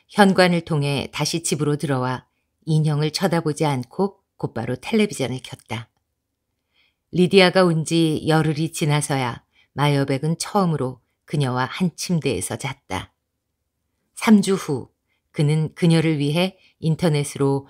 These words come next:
원피스와 속옷, 신발, 잠옷, 그리고 스카프를 주문했다. 이제 마이어백은 저녁을 먹으러 식당에 가지 않으려고 요리를 배웠고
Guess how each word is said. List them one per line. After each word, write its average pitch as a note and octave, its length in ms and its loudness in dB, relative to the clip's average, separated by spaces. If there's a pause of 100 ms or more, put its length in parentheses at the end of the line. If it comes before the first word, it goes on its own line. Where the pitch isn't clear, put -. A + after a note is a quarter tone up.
(160)
원피스와 C#3 920 -2
속옷, C#3+ 640 -4 (200)
신발, C3+ 760 -2 (260)
잠옷, C3+ 560 -4 (320)
그리고 B2 320 -8
스카프를 D3 640 -4
주문했다. B2 720 -6 (1600)
이제 F#3+ 260 4
마이어백은 D#3 840 2 (220)
저녁을 F3 420 4
먹으러 E3 460 2
식당에 E3+ 500 0
가지 D#3 280 0
않으려고 C#3 720 -2
요리를 D#3 440 0
배웠고 C#3 540 -2